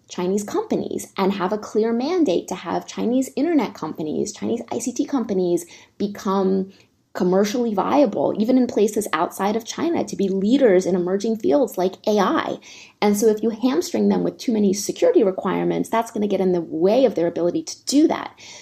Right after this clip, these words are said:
So it's unclear who actually has the mandate over enforcing these kinds of standards. And as a result, we have not seen enforcement action, and it's unclear what, we don't even know if the standard is mandatory or if it's just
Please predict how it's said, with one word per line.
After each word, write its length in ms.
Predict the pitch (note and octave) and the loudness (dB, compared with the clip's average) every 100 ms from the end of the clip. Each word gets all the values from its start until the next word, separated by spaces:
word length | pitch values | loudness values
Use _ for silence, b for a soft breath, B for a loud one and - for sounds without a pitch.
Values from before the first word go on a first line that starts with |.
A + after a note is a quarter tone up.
| B | B
So 460 | - A#3+ G#3 G#3 G3+ B _ - | 0 2 4 2 -2 B _ -4
it's 180 | A#3 - | -4 0
unclear 880 | C4+ D4 C#4 - E4+ A#3+ G#3 G#3 - _ | 2 4 2 2 4 4 2 -2 -8 _
who 220 | - E4+ | 4 4
actually 480 | D4+ D4 - B3+ B3 A#3+ | 4 0 -4 -4 -4 -4
has 200 | B3 C4 | -2 -2
the 80 | B3+ | 0
mandate 640 | G#3+ F#3 C4+ C#4+ F3+ F#3+ | 0 0 2 4 4 0
over 180 | F3+ G3 | 0 2
enforcing 560 | G#3 G#3 A3 D4 - F#3+ | 2 2 2 2 2 2
these 140 | F#3+ | 0
kinds 320 | F#3+ F#3 F#3 | 0 -4 -2
of 80 | F#3 | -2
standards. 640 | - - C4 E4 - - - | -4 -2 0 0 0 -6 -6
And 100 | G#3 | -2
as 140 | G#3+ G#3+ | 0 2
a 80 | F#3+ | 2
result, 500 | G3 G#3+ A3 G3+ - | 2 2 4 2 0
we 120 | G3+ | -4
have 260 | - A3+ | -4 -2
not 340 | G#3+ G#3 G#3 G3+ | 0 0 -2 -6
seen 720 | - G#3 G#3+ G#3 G3 F#3 - _ | -6 0 2 2 0 -2 -6 _
enforcement 480 | F3+ - C4+ - F#3+ | -8 -2 -2 0 -2
action, 420 | - - E3 E3 D#3+ | -4 -8 -6 -4 -2
and 100 | F3+ | -4
it's 100 | - | -2
unclear 340 | G#3 G#3 G#3+ F#3+ | -4 -2 0 0
what, 340 | E3+ E3 - _ - _ - | 0 -2 -4 _ -20 _ 2
we 100 | C4+ | 4
don't 140 | F4 | 6
even 160 | F4+ A3 | 6 4
know 160 | A3 | 2
if 80 | A3 | 0
the 80 | F#3+ | -4
standard 500 | - F3+ G3+ G3 - | -2 0 2 0 0
is 140 | E3 | -2
mandatory 840 | F3 E3 E3 C4+ - - - C3+ D#3+ | -2 -2 0 0 -2 -4 -2 0 0
or 200 | - F3 | 2 0
if 100 | F3 | 0
it's 160 | - - | -6 -6
just 320 | F3 E3+ - | -8 -10 -14